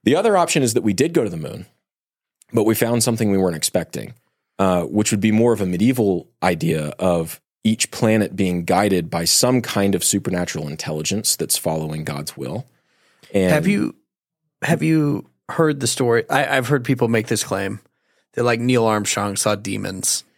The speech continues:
Speaker 1: Yeah, yeah, I've, I've heard that too. I, I don't know. I haven't really looked
Speaker 2: 'Cause he was
Speaker 1: into it
Speaker 2: like,
Speaker 1: that much.
Speaker 2: people were like, he was up there and he was like, "I'm never going back, ever, ever, ever, ever."
Speaker 1: Well, wasn't it, I can't remember who it was. Uh,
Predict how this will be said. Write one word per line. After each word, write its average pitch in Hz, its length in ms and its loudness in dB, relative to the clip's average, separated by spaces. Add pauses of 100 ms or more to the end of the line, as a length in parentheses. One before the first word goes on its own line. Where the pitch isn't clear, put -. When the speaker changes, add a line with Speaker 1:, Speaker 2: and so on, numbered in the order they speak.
(220)
Speaker 1:
Yeah, 143 220 2
yeah, 113 200 4
I've, 107 220 -2
I've 123 120 -2
heard 170 140 2
that 120 160 0
too. 90 540 0
I, 120 120 2
I 147 140 0
don't 185 180 0
know. 95 200 0
I 76 100 -6
haven't 127 260 -6
really 226 180 0
looked 107 120 2
Speaker 2:
'Cause 135 60 0
he 160 80 4
was 143 140 2
Speaker 1:
into 127 200 -2
it - 20 -10
Speaker 2:
like, - 80 -14
Speaker 1:
that - 40 -20
much. - 240 -14
Speaker 2:
people 139 200 2
were 117 140 4
like, 101 480 0 (340)
he 131 160 0
was 113 180 2
up 101 160 0
there 101 240 2
and 101 120 -4
he 104 80 -6
was 101 120 -6
like, - 140 -8 (140)
"I'm 104 120 -4
never 98 220 -4
going 95 180 -6
back, - 420 -8
ever, - 240 -4
ever, 90 240 -6
ever, 71 220 -8
ever." - 400 -12
Speaker 1:
Well, 143 320 2
wasn't 165 340 0
it, 202 240 -2 (160)
I 147 80 -6
can't 185 100 -4
remember 220 240 0
who 147 180 2
it 73 80 0
was. 113 480 0
Uh, 90 220 -4